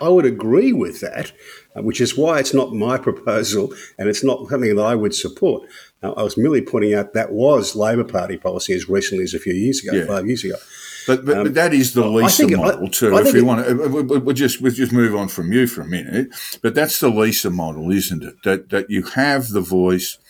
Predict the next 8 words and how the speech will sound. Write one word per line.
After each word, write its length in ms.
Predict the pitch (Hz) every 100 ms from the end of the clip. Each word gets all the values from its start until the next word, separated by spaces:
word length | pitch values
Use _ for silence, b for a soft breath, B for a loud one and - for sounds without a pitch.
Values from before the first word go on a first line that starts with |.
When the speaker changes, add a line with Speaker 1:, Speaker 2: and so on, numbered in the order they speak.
| B B B
Speaker 2:
um, 260 | 87 82 80 B B B _ _ _ 120
enshrined 580 | 120 - 135 160 175
in 140 | 135 120
legislation, 680 | 113 98 - 95 90 98 90
but 180 | 95
not 320 | 104 101 95 -
the 100 | -
Constitution. 1040 | 95 90 - - - 98 95 - -